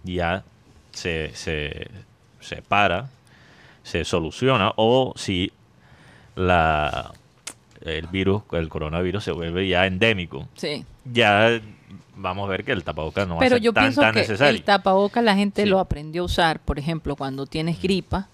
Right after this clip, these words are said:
Speaker 2: y no contagias a tu, a tu familia, pues
Speaker 1: Sí.
Speaker 2: usar el tapaboca para evitar
Speaker 1: Claro,
Speaker 2: el
Speaker 1: pero
Speaker 2: contagio.
Speaker 1: lo que digo es que yo espero vivir en un mundo de nuevo donde no, la gente no te mira feo por no tener
Speaker 2: Por
Speaker 1: un
Speaker 2: no tener
Speaker 1: tapaboca.
Speaker 2: tapaboca.
Speaker 1: Por ahora yo lo sigo usando, incluso
Speaker 2: Sí.
Speaker 1: lo uso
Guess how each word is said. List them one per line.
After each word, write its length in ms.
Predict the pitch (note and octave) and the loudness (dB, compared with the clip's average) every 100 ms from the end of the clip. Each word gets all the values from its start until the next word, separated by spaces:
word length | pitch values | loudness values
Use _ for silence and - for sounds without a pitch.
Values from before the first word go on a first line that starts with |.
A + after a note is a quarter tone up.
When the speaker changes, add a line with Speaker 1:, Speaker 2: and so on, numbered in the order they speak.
| _ _ _ _ _ | _ _ _ _ _
Speaker 2:
y 100 | D3+ | -10
no 160 | D3+ D3+ | -6 -2
contagias 640 | F#3 F3+ F#3 F#3 G3 F3 | -2 2 4 4 4 0
a 80 | D#3 | 0
tu, 200 | - D3 - | -2 -8 -6
a 100 | C#3 | -8
tu 140 | - E3 | -4 -2
familia, 560 | D#3+ G3 F#3 F3 F#3 | 0 2 0 -2 -6
pues 160 | F#3+ D3 | -6 -6
Speaker 1:
Sí. 40 | C#3 | -4
Speaker 2:
usar 200 | D3+ F3 | -2 -2
el 100 | G3 | -2
tapaboca 500 | F#3+ G3+ A3+ C#4 F#3 | -4 0 0 0 -4
para 240 | C#3+ D3 | -4 -4
evitar 220 | D#3+ D3+ | -4 2
Speaker 1:
Claro, 280 | E3+ F3 D#3+ | 4 6 6
Speaker 2:
el 60 | C3 | 6
Speaker 1:
pero 160 | B2 B2 | 4 4
Speaker 2:
contagio. 220 | B2 C3+ | 2 0
Speaker 1:
lo 160 | C3 | 2
que 100 | B2 | 4
digo 280 | B2 C#3+ D#3+ | 4 4 4
es 140 | D3+ - | 2 2
que 180 | C#3+ | 2
yo 160 | B2 B2+ | 6 4
espero 500 | C3+ C3 B2+ B2+ - | 4 4 6 4 2
vivir 320 | A2+ G2+ G#2+ | 0 2 4
en 60 | A2 | 4
un 120 | G#2+ | 4
mundo 400 | G#2+ A2 G2 F#2+ | 2 2 2 0
de 60 | F2+ | 0
nuevo 300 | F#2+ G2 F2+ | 0 2 0
donde 260 | D#2+ D#2+ | -2 -4
no, 260 | D#2 E2 F2+ | -4 -2 -2
la 120 | F#2+ F2 | 0 0
gente 200 | E2+ F#2+ | 0 -2
no 100 | E2+ | -2
te 120 | E2+ | -4
mira 220 | E2+ E2+ | -2 -2
feo 300 | - F2 F#2+ | -2 0 -2
por 360 | - - D2+ D2+ | -6 -18 -16 -12
no 140 | D2 | -12
tener 280 | - D#2+ D#3 | -8 -6 0
Speaker 2:
Por 140 | F3 | 0
Speaker 1:
un 60 | D#3+ | 0
Speaker 2:
no 120 | D3 | -4
tener 160 | - C#3+ | -2 2
Speaker 1:
tapaboca. 220 | C3+ - | 0 0
Speaker 2:
tapaboca. 200 | - B2 | -6 2
Speaker 1:
Por 140 | B2 | 4
ahora 320 | G2 A#2 E3 | 6 8 6
yo 160 | D3+ C3+ | 6 6
lo 100 | C#3 | 4
sigo 300 | C#3 C3 C3 | 2 2 2
usando, 380 | B2+ D3 D#3+ F#2+ | 2 2 2 0
incluso 380 | D#2 E2 - B2 | -4 -6 -4 0
Speaker 2:
Sí. 40 | |
Speaker 1:
lo 60 | G2 | 0
uso 400 | E2 - A#2+ | 0 -2 -4